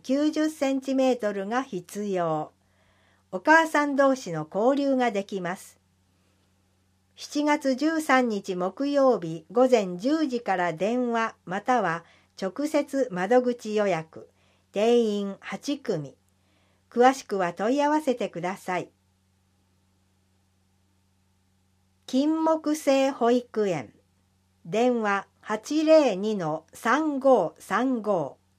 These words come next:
小谷町六番三号。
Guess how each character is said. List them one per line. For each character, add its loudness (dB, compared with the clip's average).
小 4
谷 6
町 -2
六 -2
番 2
三 -2
号。 -8